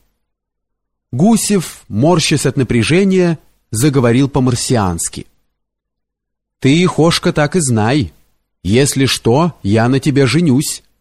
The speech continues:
Ты меня слушайся». Иха повернулась к стене лицом, уткнулась. Он оттащил ее от стены, крепко взял под руку. «Погоди носом в стену соваться.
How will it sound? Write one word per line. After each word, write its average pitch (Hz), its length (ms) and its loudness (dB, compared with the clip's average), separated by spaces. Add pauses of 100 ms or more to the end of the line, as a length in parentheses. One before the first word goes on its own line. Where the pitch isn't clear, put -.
(280)
Ты 120 160 2
меня 151 340 2
слушайся». 151 800 -2 (920)
Иха 147 320 0
повернулась 147 640 0
к - 60 -14
стене 151 420 0
лицом, 143 600 0 (320)
уткнулась. 147 840 0 (800)
Он 170 180 2
оттащил 170 600 0
ее 131 160 2
от 123 140 -2
стены, 175 500 -2 (320)
крепко 175 420 0
взял 127 320 -2
под 113 320 -2
руку. 87 320 -4 (840)
«Погоди 123 420 2
носом 143 440 0
в - 40 -10
стену 143 400 0
соваться. 117 680 -2